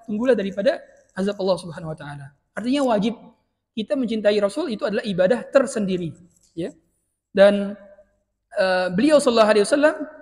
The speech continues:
eh, kalau kita urutkan daripada nasabnya, eh, nasabnya itu kan ada tadi kan, eh, apa namanya, Hashim, ya. Hashim ini ban-, eh, memiliki klan Bani Hashim, ya, Bani Hashim yang, eh, besar gitu, ya.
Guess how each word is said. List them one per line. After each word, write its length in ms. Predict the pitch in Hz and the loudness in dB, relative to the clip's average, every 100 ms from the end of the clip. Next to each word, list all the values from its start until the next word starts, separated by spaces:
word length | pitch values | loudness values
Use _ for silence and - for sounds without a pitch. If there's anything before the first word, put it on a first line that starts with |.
| - _ _ _ _ _ _ | -20 _ _ _ _ _ _
eh, 180 | 208 185 196 | -6 -2 0
kalau 160 | 202 | 0
kita 240 | 202 214 202 | 0 0 2
urutkan 320 | 226 247 214 | 0 0 0
daripada 240 | 190 196 | 0 0
nasabnya, 480 | 190 190 233 185 220 | -4 -2 -4 -6 -10
eh, 360 | 220 - 160 160 | -12 -16 -18 -8
nasabnya 400 | 185 208 208 214 | -6 -6 -6 -6
itu 80 | 247 | -4
kan 240 | 262 262 - | -4 -6 -12
ada 160 | 185 185 | -8 -8
tadi 240 | 190 220 | -6 -8
kan, 160 | 247 285 _ _ - | -10 -12 _ _ -20
eh, 420 | 170 175 170 180 - - _ - 151 - 165 - | -18 -16 -18 -18 -20 -20 _ -20 -20 -20 -18 -12
apa 40 | 208 | -10
namanya, 200 | 202 196 220 | -8 -6 -6
Hashim, 240 | - 180 131 | -6 -8 -8
ya. 160 | 170 175 _ _ _ _ | -16 -18 _ _ _ _
Hashim 320 | 226 226 269 254 | -4 -2 -2 -2
ini 480 | 294 339 247 - _ _ _ _ _ _ _ _ | -2 -6 -12 -20 _ _ _ _ _ _ _ _
ban-, 240 | 165 202 - | 0 0 0
eh, 240 | 196 196 196 - 202 - | -6 -6 -10 -16 -18 -12
memiliki 720 | 190 208 214 269 269 - - - - | -6 -4 -4 -4 -6 -6 -18 -14 -4
klan 320 | 240 220 233 | -2 0 0
Bani 240 | 190 208 240 | 4 4 2
Hashim, 400 | 208 - 175 139 | -2 -4 -8 -10
ya, 160 | - 156 | -14 -14
Bani 240 | 160 165 | -10 -10
Hashim 240 | 180 175 214 | -12 -10 -8
yang, 240 | 190 220 | -10 -12
eh, 160 | 202 165 | -16 -14
besar 400 | 165 - 185 147 143 | -8 -4 -4 -6 -12
gitu, 200 | |
ya. 20 | 156 | -14